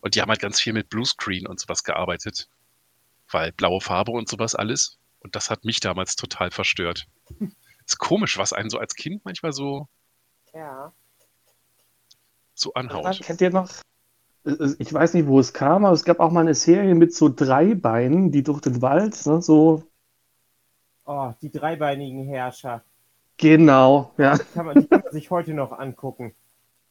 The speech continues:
Speaker 3: Aber hat mich als Kind ziemlich verstört, ne? Also, ich, ich kann mich erinnern, dass das, ne, also extrem gruselig fand ich diese ganze Sache, ne?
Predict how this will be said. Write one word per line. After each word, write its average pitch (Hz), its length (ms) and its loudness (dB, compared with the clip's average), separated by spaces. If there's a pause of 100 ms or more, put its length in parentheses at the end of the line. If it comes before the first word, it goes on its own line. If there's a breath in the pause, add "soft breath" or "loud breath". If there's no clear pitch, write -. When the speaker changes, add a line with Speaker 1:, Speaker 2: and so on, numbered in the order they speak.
(1160)
Speaker 3:
Aber 170 260 6
hat 185 180 0
mich 190 180 0
als 160 180 4
Kind 190 300 4
ziemlich 208 400 2
verstört, 147 500 4
ne? 127 220 -2
Also, 131 420 -2 (840)
ich, - 140 -14
ich - 140 -6
kann 160 160 0
mich 165 140 0
erinnern, 175 340 4
dass 165 220 0
das, - 340 0
ne, 170 120 2
also 160 380 -4
extrem 165 680 0
gruselig 165 580 4
fand 156 220 -2
ich 151 60 -6
diese 151 260 2
ganze 156 280 0
Sache, 170 320 -2
ne? 165 200 -2